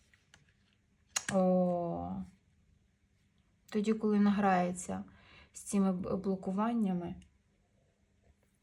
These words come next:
тоді, коли відчує в собі силу, що може вами маніпулювати і диктувати свої умови. Ну, це, знаєте,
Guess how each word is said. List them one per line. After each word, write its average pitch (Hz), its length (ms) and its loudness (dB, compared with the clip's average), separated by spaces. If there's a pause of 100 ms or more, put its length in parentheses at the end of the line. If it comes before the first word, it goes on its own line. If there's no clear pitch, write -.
(840)
тоді, 190 240 0
коли 202 260 0
відчує 190 380 0
в 185 60 -4
собі 190 280 -4
силу, 233 420 0
що 180 240 -6
може 180 300 0
вами 180 280 2
маніпулювати 170 1040 -4 (640)
і 180 160 -2
диктувати 185 580 -2
свої 175 340 -6
умови. 170 640 -4 (540)
Ну, 202 260 -2
це, 185 180 -6
знаєте, 202 480 -2